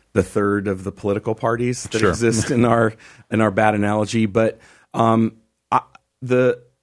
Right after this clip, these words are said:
Speaker 1: I think people sometimes overestimate how many P C gamers there are at that level, at the
Speaker 2: Sure.
Speaker 1: level that are really
Speaker 2: That are, like, gonna beat the specs of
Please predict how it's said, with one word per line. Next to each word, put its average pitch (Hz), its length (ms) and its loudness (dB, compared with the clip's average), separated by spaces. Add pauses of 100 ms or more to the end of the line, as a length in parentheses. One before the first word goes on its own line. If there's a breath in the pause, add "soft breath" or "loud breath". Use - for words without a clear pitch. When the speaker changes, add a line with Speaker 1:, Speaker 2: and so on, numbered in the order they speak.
(400)
Speaker 1:
I 120 100 0
think 185 320 -4
people 131 320 -4
sometimes 117 500 -2
overestimate 98 640 0
how 95 340 -2
many 92 540 2
P 90 260 -8
C 85 240 -6
gamers 90 560 -2
there 85 260 -2
are 82 280 -2
at 82 240 -4
that 73 220 -10
level, 65 300 -16 (440)
at 110 200 0
the 120 100 0
Speaker 2:
Sure. 110 120 2
Speaker 1:
level 107 340 2
that 101 160 0
are 98 200 0 (180)
really 104 540 0
Speaker 2:
That 90 100 0
are, 98 60 2
like, 92 100 -2
gonna 104 140 0
beat 95 340 -6
the 95 80 -10
specs - 460 -4
of 85 540 -2